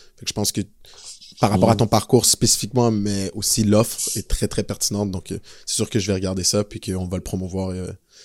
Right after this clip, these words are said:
Speaker 1: le plus qu'on peut avec notre petite
Speaker 2: Avec
Speaker 1: plateforme.
Speaker 2: plaisir.
Speaker 1: Mais, euh, Junior, un gros, gros merci encore une fois d'avoir pris ton temps pendant
Speaker 2: Merci
Speaker 1: tes courtes
Speaker 2: à vous.
Speaker 1: vacances.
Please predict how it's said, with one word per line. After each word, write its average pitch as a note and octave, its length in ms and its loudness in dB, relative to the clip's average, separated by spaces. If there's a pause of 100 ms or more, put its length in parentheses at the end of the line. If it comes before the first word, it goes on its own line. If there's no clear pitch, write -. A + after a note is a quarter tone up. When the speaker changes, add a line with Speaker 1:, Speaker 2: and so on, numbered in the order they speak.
(240)
Speaker 1:
le F2+ 80 -4
plus - 200 -4
qu'on G2 140 -2
peut G#2+ 180 2
avec F#2+ 160 0
notre F#2+ 160 -2
petite - 140 -2
Speaker 2:
Avec - 140 2
Speaker 1:
plateforme. G#2 260 2
Speaker 2:
plaisir. F2+ 220 0 (600)
Speaker 1:
Mais, F#2+ 200 -2
euh, F#2 260 -2
Junior, G#2 320 0
un G2+ 100 2
gros, G#2 240 0
gros A2 140 0
merci G#2+ 300 0
encore G2+ 180 -2
une F#2+ 80 -2
fois G#2+ 260 4
d'avoir F#2+ 180 0
pris - 140 -14
ton G2+ 140 0
temps G#2 300 2
pendant F#2+ 180 -2
Speaker 2:
Merci E2+ 140 -2
Speaker 1:
tes F#2+ 100 2
courtes F2 80 4
Speaker 2:
à F2+ 40 2
vous. G2 40 4
Speaker 1:
vacances. G2+ 560 -2